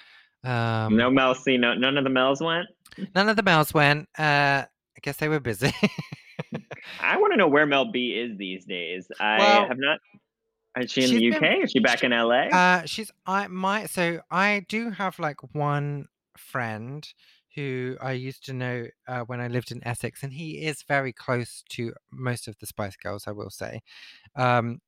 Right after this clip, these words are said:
Speaker 1: and I mes-, I messaged him today and asked him if there was anything specific that he knew about that he wanted me to mention.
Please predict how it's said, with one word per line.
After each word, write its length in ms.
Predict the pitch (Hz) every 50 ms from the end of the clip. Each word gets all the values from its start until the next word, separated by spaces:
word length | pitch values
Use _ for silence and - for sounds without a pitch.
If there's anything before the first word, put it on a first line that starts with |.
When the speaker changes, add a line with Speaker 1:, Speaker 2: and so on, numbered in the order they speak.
| _ -
Speaker 1:
and 240 | 135 135 131 131 139
I 140 | 127 131
mes-, 240 | 123 127 131 135 -
I 200 | 120 139 143 143 123
messaged 420 | 120 135 135 - - 127 - -
him 160 | - 131 123
today 300 | - - 120 123 120 120
and 100 | 117 113 - -
asked 300 | 120 120 117 - - -
him 160 | 123 113 113
if 120 | 113 -
there 120 | - 123 113
was 100 | 110 117
anything 320 | 113 117 117 - - 113
specific 920 | - - - _ - 123 - - - 127 120 - - - - - - - 117
that 100 | 123 -
he 420 | 120 117 113 127 123 117 117 110 - - - - - - - - _ _
knew 240 | - 185 190 185 185
about 440 | 180 156 175 170 170 160 151 131 -
that 100 | 131 127
he 140 | 123 127 127
wanted 260 | 120 123 123 120 113
me 120 | 117 117 110
to 100 | - 113
mention. 580 | 117 117 117 113 104 - - 110 104 - 110